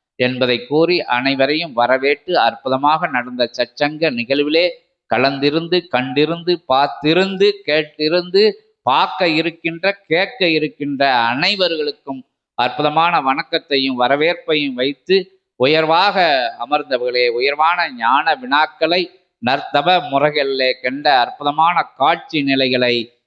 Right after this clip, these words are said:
ஒரு இருவர் என்ற போதும் அனைவருக்கும் பகிர வேண்டும் என்கின்ற நிலைகளே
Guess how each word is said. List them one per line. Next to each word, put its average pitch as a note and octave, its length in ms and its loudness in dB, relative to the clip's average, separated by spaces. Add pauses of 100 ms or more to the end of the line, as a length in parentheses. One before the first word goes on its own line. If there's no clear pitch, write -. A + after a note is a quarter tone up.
(160)
ஒரு C#3 400 4
இருவர் D3 540 0
என்ற D3 340 0
போதும் C3+ 280 0
அனைவருக்கும் E3 800 -2
பகிர D#3 300 2
வேண்டும் F3 400 -2
என்கின்ற C3+ 540 -2
நிலைகளே B2+ 480 0